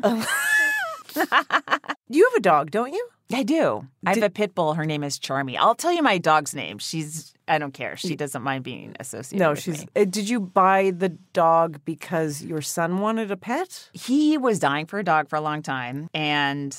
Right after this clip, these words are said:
Speaker 1: I don't like how this went down any more than the audience will. But it was during the pandemic. Everyone had adopted dogs.
Speaker 2: Yes.
Speaker 1: Like, they were out of dogs.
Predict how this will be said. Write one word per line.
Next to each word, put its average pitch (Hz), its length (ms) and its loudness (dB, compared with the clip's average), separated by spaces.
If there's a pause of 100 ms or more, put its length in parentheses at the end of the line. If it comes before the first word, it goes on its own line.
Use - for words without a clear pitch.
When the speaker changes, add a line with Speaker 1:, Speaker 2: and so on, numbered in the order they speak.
(140)
Speaker 1:
I 151 120 -2
don't 233 180 0
like 262 180 2
how 285 120 -4
this 277 220 -6
went 285 140 2
down 233 260 4
any 202 180 2
more 208 220 4
than 180 360 0
the 175 100 2
audience 165 480 2
will. 135 360 -2 (380)
But 170 100 2
it 175 60 2
was 160 120 -2
during 180 260 0
the 247 80 0
pandemic. 202 680 0 (640)
Everyone 247 600 4
had 233 180 2
adopted 185 480 2
dogs. 156 460 4
Speaker 2:
Yes. 190 240 8
Speaker 1:
Like, 196 200 8
they 185 200 2
were 175 160 4
out 185 200 6
of 339 120 2
dogs. 240 600 6